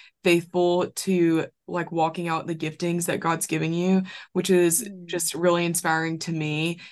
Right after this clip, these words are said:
Speaker 1: And also I know that it will be to a lot of other girls as well. What kind of advice would you give to the girl who maybe,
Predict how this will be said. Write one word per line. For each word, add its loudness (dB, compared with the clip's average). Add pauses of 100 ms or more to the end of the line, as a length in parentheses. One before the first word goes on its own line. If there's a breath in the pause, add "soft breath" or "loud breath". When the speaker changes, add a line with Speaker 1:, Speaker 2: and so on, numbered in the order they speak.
Speaker 1:
And -2
also 0
I -2
know 0
that -4
it -2
will -2
be -2 (220 loud breath)
to 0
a 4
lot 4
of 2
other 0
girls 0
as -2
well. 4 (260 loud breath)
What 4
kind 4
of 6
advice 4
would -4
you 0
give 0
to -6
the -2
girl 2
who -4
maybe, -2